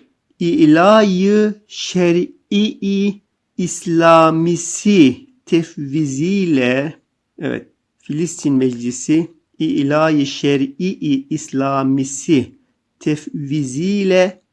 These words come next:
azasından, şurada imza arkadaşlar. İmzada ne yazıyor? Tahminim var ama bilemedim. E, atmayalım. Burada bir karışıklık var yalnız. Şu şekilde okunması daha münasip kanaatimce. Takdimi,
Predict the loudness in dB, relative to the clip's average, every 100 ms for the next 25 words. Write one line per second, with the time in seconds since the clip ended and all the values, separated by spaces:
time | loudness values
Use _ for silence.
0 | _ _ 2 4 4 2 0 0 -2 -2
1 | 0 -2 -2 -6 _ _ _ _ -8 -6
2 | -4 -4 -4 -4 -2 -4 -4 -6 -8 -10
3 | -10 -10 -12 _ _ _ _ -8 -6 -4
4 | -4 -2 -2 -4 -6 -8 -10 _ _ _
5 | _ -8 -4 -2 -2 -2 -2 -2 0 0
6 | -2 -4 -10 _ _ _ _ -16 -6 -4
7 | -4 -6 -4 -8 -12 _ -20 _ _ _
8 | _ -14 -6 -4 -4 -2 0 0 0 -6
9 | -6 -4 -4 -2 -2 -4 -8 -20 -10 -8
10 | -4 -4 -2 -2 -2 -6 _ _ _ _
11 | -4 -2 -2 -2 -6 -4 -2 -2 -2 -4
12 | -6 -12 _ -8 -6 -6 -6 -4 -4 -6
13 | _ -14 -8 -4 -4 -8 _ _ _ _
14 | -4 -4 _ _ -4 -2 0 0 0